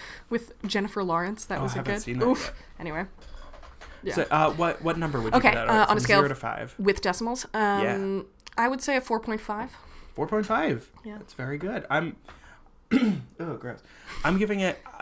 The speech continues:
Speaker 2: I, I, I'm giving it just a straight up four.
Speaker 1: All right. Okay.
Speaker 2: Uh, 'cause I, I'm a, I'm on a similar, uh, level with you. Um, the movie doesn't, I, I think it's also partly just, uh,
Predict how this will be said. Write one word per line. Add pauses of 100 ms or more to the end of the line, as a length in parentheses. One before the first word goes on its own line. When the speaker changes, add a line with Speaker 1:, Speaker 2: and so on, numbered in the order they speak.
(180)
Speaker 2:
I,
I, (180)
I'm
giving
it
just
a
straight
up
four.
Speaker 1:
All
right. (220)
Okay.
Speaker 2:
Uh,
'cause
I,
I'm
a,
I'm
on
a
similar, (420)
uh,
level
with
you.
Um, (1040)
the
movie
doesn't, (300)
I,
I
think
it's
also
partly
just,
uh,